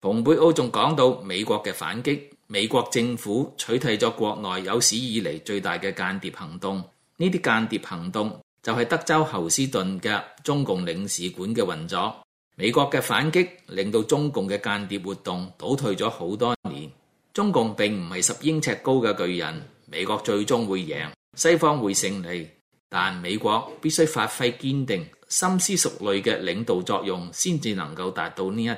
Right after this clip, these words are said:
點。佢仲話，美國應該認清中共嘅實際情況，然後採取適當嘅行動，咁樣就能夠促使中共內部演變出一種唔同嘅領導層。呢個對美國有好處，對九億、十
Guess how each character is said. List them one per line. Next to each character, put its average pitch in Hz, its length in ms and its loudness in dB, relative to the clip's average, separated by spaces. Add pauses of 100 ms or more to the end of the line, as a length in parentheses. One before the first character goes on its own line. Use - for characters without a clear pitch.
(120)
點。 87 220 -6 (440)
佢 127 160 4
仲 110 200 4
話， 104 260 2 (100)
美 107 140 -2
國 143 160 2
應 185 240 0
該 180 120 2
認 104 300 0
清 143 320 -2
中 143 240 0
共 90 300 -4
嘅 92 180 -4 (140)
實 - 200 -2
際 95 200 0
情 76 240 -6
況， 95 320 -2 (320)
然 98 160 -2
後 104 140 2
採 120 180 4
取 127 140 4
適 - 280 0
當 107 220 0
嘅 95 60 -2
行 82 200 -8
動， 87 240 -4 (300)
咁 - 160 -4
樣 127 180 2
就 117 140 2
能 82 260 -6
夠 101 160 2
促 143 160 0
使 120 220 -2
中 147 300 0
共 104 260 -2
內 92 200 -2
部 87 280 -2 (160)
演 101 180 -4
變 107 200 -2
出 135 100 -4
一 123 180 0
種 117 240 -2 (140)
唔 95 160 -8
同 87 300 -12
嘅 95 120 -4
領 101 220 -2
導 87 160 -4
層。 78 260 -10 (180)
呢 165 120 4
個 147 100 4
對 117 160 4
美 98 200 0
國 104 320 0
有 92 160 0
好 92 200 -2
處， 101 180 -4 (500)
對 131 180 2
九 120 220 6
億、 185 200 6
十 - 200 -2